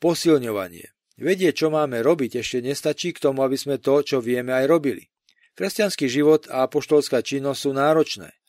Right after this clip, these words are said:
a človek sám nie je schopný tieto nároky realizovať. Duch Svätý však prichádza na pomoc nám slabým a dáva nám novú, až nevídanú silu. Príkladom takéhoto posilňovania je premena apoštolov na túričný deň.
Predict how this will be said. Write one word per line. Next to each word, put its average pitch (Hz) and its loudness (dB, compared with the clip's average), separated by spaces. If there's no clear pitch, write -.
a - -10
človek 180 2
sám 131 0
nie 156 -2
je 135 2
schopný 117 -8
tieto 120 -4
nároky 123 -2
realizovať. 101 -2
Duch 165 -4
Svätý 156 4
však 170 -4
prichádza 139 2
na 127 -2
pomoc 143 0
nám 139 -4
slabým 117 -2
a 113 -10
dáva 131 2
nám 113 -8
novú, 156 0
až 110 -12
nevídanú 123 -4
silu. - -10
Príkladom 175 0
takéhoto 156 2
posilňovania 147 0
je 135 0
premena 139 -2
apoštolov 147 2
na 135 0
túričný 147 -2
deň. 127 0